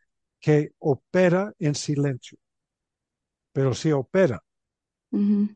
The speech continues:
Speaker 1: Ok, entonces tú tienes una creencia, por ejemplo, que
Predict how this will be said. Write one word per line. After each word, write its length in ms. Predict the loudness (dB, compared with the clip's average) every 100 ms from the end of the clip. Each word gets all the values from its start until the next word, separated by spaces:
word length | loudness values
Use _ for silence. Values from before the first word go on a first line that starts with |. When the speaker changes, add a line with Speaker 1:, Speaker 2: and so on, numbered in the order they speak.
| _ _ -14
Speaker 1:
Ok, 180 | -12 -14
entonces 440 | -8 -4 -4 -4
tú 160 | -4 -2
tienes 400 | 0 0 0 -2
una 220 | -4 -2
creencia, 560 | 0 0 -2 -6 -8
por 260 | -6 -8 -8
ejemplo, 560 | -10 -12 -14 -16 -16 -18 _ _ _ _ _
que 380 | 0 4 4 0